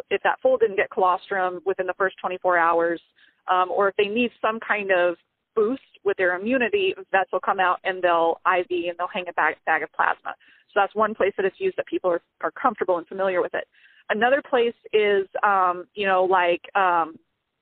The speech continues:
like I rap therapy in horses or P R P, those, um, different areas where you actually draw some of the horse's blood and spin it down, and then you take the plasma portion and re-inject it back into an injured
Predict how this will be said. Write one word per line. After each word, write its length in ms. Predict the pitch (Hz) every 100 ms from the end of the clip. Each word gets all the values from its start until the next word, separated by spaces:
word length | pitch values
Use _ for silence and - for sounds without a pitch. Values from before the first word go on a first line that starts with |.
| _ -
like 140 | 180 -
I 120 | 208
rap 220 | 226 190 -
therapy 440 | - 151 175 175 -
in 100 | -
horses 500 | 190 190 - 180 151 -
or 180 | 196 185 -
P 80 |
R 140 | 214 190
P, 240 | - 175 - - - -
those, 280 | 220 226 214 -
um, 300 | 202 185 180 - -
different 280 | 220 233 208
areas 320 | 214 226 208 190
where 360 | 196 185 185
you 200 | 185 190
actually 320 | 190 185 185 190
draw 260 | 202 208 214
some 120 | 214
of 40 | 202
the 60 |
horse's 300 | 208 190 190 -
blood 340 | 247 240 233 220 - -
and 160 | 202 202
spin 160 | - 202
it 120 | -
down, 260 | 220 208 202
and 80 | 190
then 120 | 185
you 100 | 185 -
take 180 | 190 - _ _ -
the 60 |
plasma 340 | - 240 240 190
portion 340 | 202 196 190
and 100 | 175
re-inject 500 | 180 190 185 185 -
it 100 | -
back 180 | 185 175 -
into 240 | 180 -
an 60 | 170
injured 240 | 185 175